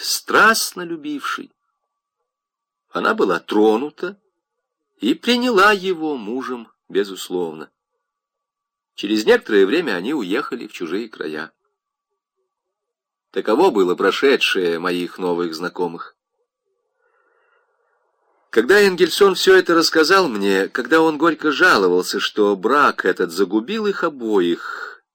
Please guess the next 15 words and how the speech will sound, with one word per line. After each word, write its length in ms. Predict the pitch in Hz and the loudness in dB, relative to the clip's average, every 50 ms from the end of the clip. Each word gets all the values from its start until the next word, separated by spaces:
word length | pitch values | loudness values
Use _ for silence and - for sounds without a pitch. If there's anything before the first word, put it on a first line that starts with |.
| _ _ - | _ _ -10
и 100 | - 87 | -6 -2
я 160 | 92 98 98 | 0 0 0
сам 300 | - - 160 180 143 101 | 2 2 2 2 2 0
видел, 380 | 90 90 87 80 82 90 87 | -2 -4 -4 -2 0 0 0
как 180 | 82 92 87 - | 0 -4 -8 -6
они 320 | 90 87 90 90 92 95 | -6 -6 -4 -4 -4 -4
изнывали 600 | 95 90 87 104 113 117 117 131 127 104 87 80 | -4 -4 -4 -2 -2 0 2 2 2 2 0 -2
в 60 | - - | -6 -8
каком-то 460 | - - - 90 87 - 98 92 - - - - - - _ - | -12 -10 -10 -8 -4 -2 -4 -4 -4 -8 -20 -20 -20 -20 _ -10
нравственном 840 | 92 95 104 127 170 190 190 - - - 147 151 147 139 123 110 104 | -4 0 2 4 4 2 2 0 -8 -8 -6 -6 -6 -4 -6 -4 -4
угаре, 540 | 98 92 90 98 131 151 135 95 82 80 73 | -6 -6 -2 0 0 2 0 0 -2 -6 -8
который 440 | - 87 80 - 98 95 92 92 | -8 -10 -8 -6 -4 -2 0 0
они 180 | 92 98 113 117 | -2 -2 -4 -6
преднамеренно 920 | 113 110 117 113 101 117 131 135 139 156 156 131 104 95 90 87 90 87 | -2 -2 -2 -2 0 0 0 2 4 6 6 6 4 2 0 -2 -4 -6
вздували, 680 | 80 80 78 98 95 92 90 90 85 82 82 92 - | -6 -4 -2 -2 0 0 0 0 -2 -2 -6 -10 -14